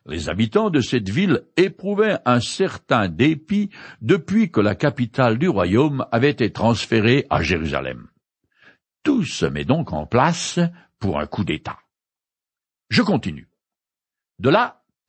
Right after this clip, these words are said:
il envoya des émissaires dans tous les tribus d'Israël pour dire, « Dès que vous entendrez une sonnerie de cor, vous pourrez dire, Absalom est devenu roi à Hébron. » Deux cents hommes de Jérusalem,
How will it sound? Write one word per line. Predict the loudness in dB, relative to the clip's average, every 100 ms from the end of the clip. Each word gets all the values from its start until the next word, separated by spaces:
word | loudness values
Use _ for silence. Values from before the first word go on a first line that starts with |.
| _ _ _ -2
il | 2
envoya | 4 4 2 2 2
des | 2 2
émissaires | 0 0 -2 0 2 2 2
dans | 0 2 2 0
tous | -2 -6 -4
les | -4
tribus | -4 -4 -2
d'Israël | -2 -2 0 2 2 0
pour | -4 -6
dire, « | -6 -8 -12 _ _ _ _ _ _
Dès | -18 0 2 2 0
que | 2 0
vous | 2 2
entendrez | 2 2 0 0 0 0
une | 0 -2 -4
sonnerie | -4 -2 -2 -2 -2 -2
de | -2
cor, | -2 0 0 0 -4 -12 _ _ _ _ _ _ _ -2
vous | 0
pourrez | 2 4 4
dire, | 2 -2 -4 _
Absalom | -2 0 -2 0 2 2 -2 0
est | 0
devenu | 2 0 2 0
roi | 2 2 2 0
à | 0
Hébron. » | 0 -4 -10 -12 _ _ _ _ _ _ _ -20
Deux | -2 2 2
cents | 0 0 0
hommes | 0 -2
de | 0
Jérusalem, | 2 2 0 0 0 -2 -10